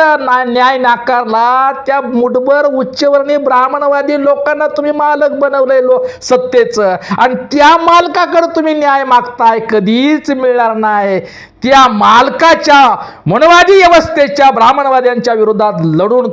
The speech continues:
तुम्हाला सत्ता हातात घेऊन या आपल्या बरोबर, लेकरा बाळाबरोबरच महाराष्ट्राचं आणि देशाचं कल्याण करावं लागेल. आणि <coughs> दुसरा एक बाबा, हे आता प्रस्थापित भाजप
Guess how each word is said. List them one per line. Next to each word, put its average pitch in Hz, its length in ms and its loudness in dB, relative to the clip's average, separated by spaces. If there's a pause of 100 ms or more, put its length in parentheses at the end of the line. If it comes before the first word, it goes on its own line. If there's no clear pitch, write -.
तुम्हाला 202 440 0 (140)
सत्ता 214 420 -4
हातात 190 380 -4 (140)
घेऊन 240 540 0 (400)
या 202 140 2 (180)
आपल्या 208 480 2
बरोबर, 214 320 0
लेकरा 226 360 2
बाळाबरोबरच 247 840 2
महाराष्ट्राचं 220 960 -2 (400)
आणि 185 260 -2
देशाचं 180 640 -4
कल्याण 170 560 -4
करावं 165 440 -2
लागेल. 185 640 0 (380)
आणि 160 300 -6 (260)
<coughs> - 280 -4
दुसरा 220 440 2
एक 208 280 2
बाबा, 170 400 -2
हे - 220 -4
आता 269 160 0
प्रस्थापित 269 600 0
भाजप 220 680 -2